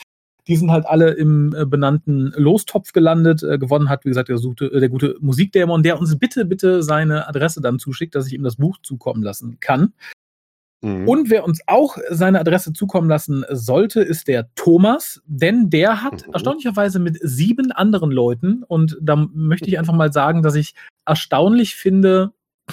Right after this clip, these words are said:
Speaker 1: dass sich überhaupt jemand die Mühe gemacht hat. Denn ich, ich nehme an, du bist nicht up to date, was unsere Podcasts angeht, oder?
Speaker 2: Nicht, nicht so ganz.
Speaker 1: <laughs>
Speaker 2: Nicht so absolut up to date. <laughs> Helf mir kurz
Speaker 1: Ja,
Speaker 2: weiter.
Speaker 1: wir haben beim letzten Mal, ähm, die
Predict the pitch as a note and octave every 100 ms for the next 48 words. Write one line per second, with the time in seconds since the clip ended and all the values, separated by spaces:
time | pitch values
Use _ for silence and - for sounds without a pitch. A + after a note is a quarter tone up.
0 | - _ _ _ D3+ C3 D3+ - D#3+ F#3
1 | F3 C#3 B2 C3 B2+ B2+ A#2+ A#2 F3+ -
2 | - - _ - - D3+ E3 G3 F#3+ D#3
3 | D#3 F#3+ G3 E3 F#3 E3 F3 F#3 E3+ -
4 | E3 - D#3+ D#3 D3 C#3+ D3 B2+ - -
5 | A#2+ A#2 - A#2+ A#2+ A2+ - F3+ - _
6 | - - - - - - G2+ C3+ - D3+
7 | - D#3+ A2+ - F3+ E3+ G#2 E2+ - -
8 | - - - - - G#2+ - - - -
9 | - F#2+ F#2 F#2+ F2+ - E2+ F2 F#2 -
10 | - - F#3+ C#3 - A#2+ - B2+ - E3
11 | G#3+ F#3 E3+ F3 F3+ - - F#2+ D#3+ F#3
12 | G3 F#3+ F3+ E3+ G3 - - G#3 G#3 G#3
13 | G3+ G3+ G3 F#3 F3+ F3 F3 E3+ E3+ D3+
14 | D#3+ D#3+